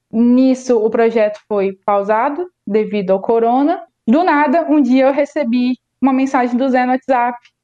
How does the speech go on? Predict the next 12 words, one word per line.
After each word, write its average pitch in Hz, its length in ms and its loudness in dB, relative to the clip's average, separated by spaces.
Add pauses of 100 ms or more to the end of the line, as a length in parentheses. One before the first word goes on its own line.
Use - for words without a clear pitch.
O 285 80 0
Zé 262 140 0
falando, 262 280 -2
"Vitória, 330 300 -2
posso 285 260 -4
ligar 247 200 -2
pra 226 100 -4
você?" 226 400 -2 (300)
Aí 233 200 0
eu, 220 100 0
"Vixe, 302 520 -2
o - 40 -20